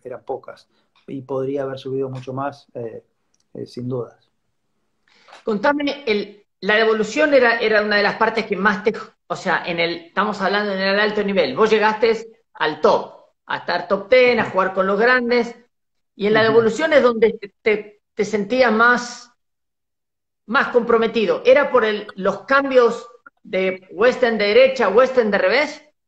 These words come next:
Speaker 1: Sí, eh, yo tenía semi-western de derecha y western de revés. El, el, el,
Speaker 2: Mm.
Speaker 1: el, la transición esa era, era muy grande. Entonces, eh, es como que a veces o, o, o tenía que jugarme un poco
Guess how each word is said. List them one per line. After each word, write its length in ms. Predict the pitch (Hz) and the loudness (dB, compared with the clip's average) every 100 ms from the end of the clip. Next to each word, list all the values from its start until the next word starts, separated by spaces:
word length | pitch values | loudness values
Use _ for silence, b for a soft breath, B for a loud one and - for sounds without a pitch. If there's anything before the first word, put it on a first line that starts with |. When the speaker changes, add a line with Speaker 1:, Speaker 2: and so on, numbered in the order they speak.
| _ _ _ _ _ _ _ _ | _ _ _ _ _ _ _ _
Speaker 1:
Sí, 320 | 175 175 143 _ _ - | 0 0 -2 _ _ -10
eh, 600 | 147 139 139 139 139 131 127 _ - | -10 -6 -6 -4 -6 -10 -20 _ -6
yo 140 | 156 | -2
tenía 500 | 165 165 170 156 139 | -2 -2 -2 -2 -4
semi-western 720 | - - 160 160 170 175 170 | -8 -8 -8 -4 -6 -4 -6
de 100 | 160 | -4
derecha 500 | 170 185 208 - 214 143 | -4 -2 -6 -6 -6 -6
y 80 | |
western 420 | 139 165 - 156 135 | -6 -6 -6 -12 -10
de 100 | 127 | -12
revés. 420 | 131 151 - - | -8 -8 -10 -16
El, 240 | 135 131 | -14 -12
el, 240 | 135 127 131 | -12 -14 -8
el, 80 | 196 | -6
Speaker 2:
Mm. 220 | 190 - | -6 -10
Speaker 1:
el, 220 | 135 127 | -20 -20
la 100 | 127 | -20
transición 640 | 123 135 123 139 - 175 175 | -18 -18 -16 -16 -8 -6 -6
esa 340 | 190 170 139 | -4 -4 -2
era, 340 | 143 151 135 - | -4 -4 -6 -10
era 180 | 147 135 | -12 -12
muy 320 | 139 175 147 | -12 -16 -12
grande. 420 | 165 143 120 120 _ _ | -10 -12 -14 -20 _ _
Entonces, 600 | 135 131 165 180 165 _ _ _ _ - | -18 -12 -12 -10 -10 _ _ _ _ -10
eh, 340 | 143 131 131 | -8 -8 -12
es 80 | 135 | -14
como 220 | - 156 | -10 -6
que 80 | 139 | -2
a 40 | |
veces 340 | 151 156 156 - | -2 -2 -6 -8
o, 220 | 135 127 | -14 -14
o, 220 | 139 131 127 | -12 -12 -12
o 80 | 131 | -12
tenía 280 | 143 185 185 | -6 -4 -4
que 80 | |
jugarme 420 | - 151 170 175 165 | -6 -2 -2 -4 -8
un 100 | 156 | -6
poco 440 | 190 190 208 | -6 -4 -8